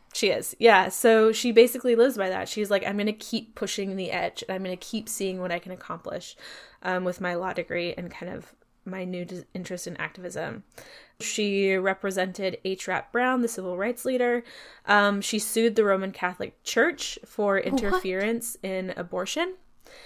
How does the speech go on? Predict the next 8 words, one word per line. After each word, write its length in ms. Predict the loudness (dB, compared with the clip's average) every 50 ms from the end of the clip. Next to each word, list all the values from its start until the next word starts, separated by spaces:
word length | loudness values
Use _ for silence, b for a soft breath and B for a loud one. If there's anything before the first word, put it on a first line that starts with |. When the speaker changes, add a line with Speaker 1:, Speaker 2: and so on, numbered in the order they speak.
| B B B B B B _ 0
Speaker 1:
And, 420 | 2 4 4 4 4 2 2 0 0
um, 420 | 2 2 4 4 2 0 -2 -4 -6
she 640 | -4 -4 -2 0 2 2 2 4 4 4 4 2 0 -4
coined 580 | -6 -2 2 4 4 6 6 6 6 4 4 0
the 140 | -2 -4 -2
often 400 | -2 -2 -4 -2 0 0 0 2
repeated 540 | 2 0 -2 -2 -2 2 4 6 6 4 4
phrase, 640 | -2 -2 0 2 2 2 2 2 0 -2 -6 -8